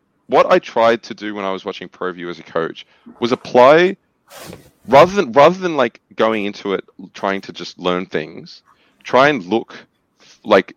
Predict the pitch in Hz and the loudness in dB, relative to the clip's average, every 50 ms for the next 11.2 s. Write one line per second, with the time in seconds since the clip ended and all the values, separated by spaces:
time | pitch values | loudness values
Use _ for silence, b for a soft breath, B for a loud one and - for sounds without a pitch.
0 | _ - 87 87 85 - 92 87 85 95 - - 107 95 110 95 90 87 - - | _ -6 -6 -4 -4 -2 -4 -6 -6 -8 -10 -10 -10 -8 -6 -4 -4 -4 -2 -2
1 | 87 82 - _ _ - 95 90 90 92 85 90 92 82 82 82 80 82 82 82 | -2 -2 -4 _ _ -6 -4 -2 -2 -2 -2 0 -2 -2 -2 -4 -6 -6 -6 -6
2 | - - - - - 95 82 80 80 85 85 - - 76 78 80 80 82 76 76 | -6 -6 -8 -8 -8 -8 -8 -8 -6 -6 -6 -6 -4 -4 -2 -2 -2 -4 -6 -8
3 | 78 82 80 78 - - - 87 80 80 78 82 - 82 76 76 - 85 85 85 | -6 -6 -6 -4 -2 -2 -2 0 0 -2 -2 -4 -6 -6 -6 -4 -4 -4 -4 -6
4 | 80 - - 71 69 73 - - b b b b b b b b b b - 110 | -6 -6 -8 -8 -8 -10 -16 -20 b b b b b b b b b b 2 6
5 | 117 120 117 117 85 82 104 113 - - 127 101 _ - 113 104 101 98 95 92 | 6 6 6 4 2 2 2 2 2 0 -6 -6 _ -2 0 2 2 0 -2 -6
6 | 87 - _ _ _ _ _ _ _ _ _ _ _ _ _ - - - 104 98 | -12 -16 _ _ _ _ _ _ _ _ _ _ _ _ _ -8 -2 0 2 4
7 | 90 95 - - 92 80 92 95 95 95 98 - - - 85 - - 90 90 87 | 2 2 2 2 0 0 2 0 -2 -2 -4 -6 -8 -12 -14 -14 -12 -10 -8 -8
8 | 85 80 82 78 _ _ _ _ _ _ _ - 82 90 87 92 - - - - | -6 -8 -8 -10 _ _ _ _ _ _ _ -2 -2 0 0 0 -2 0 2 2
9 | 92 98 95 95 92 87 - - - _ _ _ _ _ _ - - - - - | 4 4 2 -2 -4 -10 -12 -16 -18 _ _ _ _ _ _ -2 -2 -2 -2 0
10 | - 104 98 - - 92 80 87 85 87 87 90 92 - - - 80 - 90 82 | -2 -2 -2 -2 -4 -2 0 0 0 0 0 -4 -6 -4 -2 -2 0 0 0 0
11 | 82 82 _ _ | 0 -2 _ _